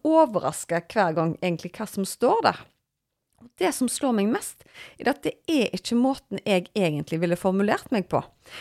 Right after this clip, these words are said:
Det er veldig mye sånn gjentagende, og det har jeg alltid hatt litt grann av sånt, eh, forbi mot. Altså, i stedet for,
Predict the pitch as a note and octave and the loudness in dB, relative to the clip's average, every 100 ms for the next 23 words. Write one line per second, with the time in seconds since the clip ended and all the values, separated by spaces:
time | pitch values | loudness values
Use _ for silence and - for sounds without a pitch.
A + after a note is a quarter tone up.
0 | - - C#4+ F4 D#4 A3 G#3+ C#4 C4 A3 | -8 -2 2 4 4 2 2 2 2 2
1 | G#3+ C3+ D3 D#3+ C#3+ B2+ D3 A#3+ C4 B3+ | 2 0 -2 -2 0 0 2 2 2 2
2 | A#3+ A3+ - C#4+ C#4+ F#3+ E3 - A#3 - | 0 0 0 -2 -2 -4 -4 -4 -6 -4
3 | E3 D#3 D3+ D#3+ F#3+ E3 - D#3 D#3 G3+ | -4 -2 -2 -2 -2 -2 -4 -6 -4 -4
4 | F#3 F3 C#3+ A#2+ B3+ A#4 - - - _ | -4 -4 -4 2 2 0 -10 -20 -20 _
5 | _ - A#3 A#3 A#3+ - A3 F3+ F3 F#3 | _ -10 -2 -2 0 4 4 4 2 2
6 | D#3 | 2